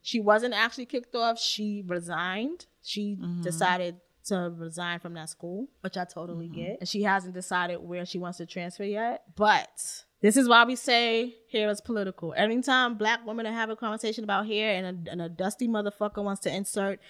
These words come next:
Speaker 1: "It's just hair," it's never just hair for us. This person
Speaker 2: Yeah.
Speaker 1: literally has stopped going to school because someone had something to say about her bonnet, which has
Speaker 2: Mm.
Speaker 1: nothing to do with the activity she was doing.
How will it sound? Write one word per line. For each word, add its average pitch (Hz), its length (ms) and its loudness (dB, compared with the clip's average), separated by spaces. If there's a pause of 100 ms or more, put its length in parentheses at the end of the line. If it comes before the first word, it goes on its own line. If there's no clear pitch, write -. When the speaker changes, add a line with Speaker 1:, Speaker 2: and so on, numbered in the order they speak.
(120)
Speaker 1:
"It's 208 180 2
just 214 280 -2
hair," 254 400 0 (240)
it's 190 140 -4
never 214 240 0
just 214 220 -4
hair 214 140 -2
for 170 180 -6
us. 143 200 -6 (260)
This 226 220 10
person 269 460 4
Speaker 2:
Yeah. 196 60 4
Speaker 1:
literally 233 540 6
has 196 440 0 (160)
stopped 269 440 8
going 269 340 6
to 269 140 0
school 220 680 -2 (520)
because 233 320 6
someone 254 300 2
had 220 160 4
something 254 340 -4
to 233 140 -4
say 226 220 4
about 196 360 2
her 185 160 -4
bonnet, 202 600 2 (100)
which 202 520 2
has 190 240 2
Speaker 2:
Mm. 165 40 -4
Speaker 1:
nothing 208 380 -2
to 196 160 -4
do 196 560 -4 (120)
with 185 280 -2
the 175 100 2
activity 202 560 -4
she 190 160 -12
was 175 180 -8
doing. 196 440 -12